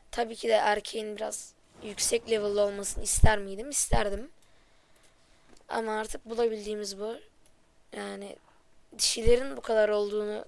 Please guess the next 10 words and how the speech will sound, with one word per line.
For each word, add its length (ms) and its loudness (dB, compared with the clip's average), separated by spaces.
bakarsak 560 -2
şükretmemiz 680 -6
lazım. 360 -6
Ee, 260 -6
bu 80 -8
da 60 2
eğitilsin. 640 -4
Base'de 320 2
görüşürüz 460 0
dostlar. 460 -4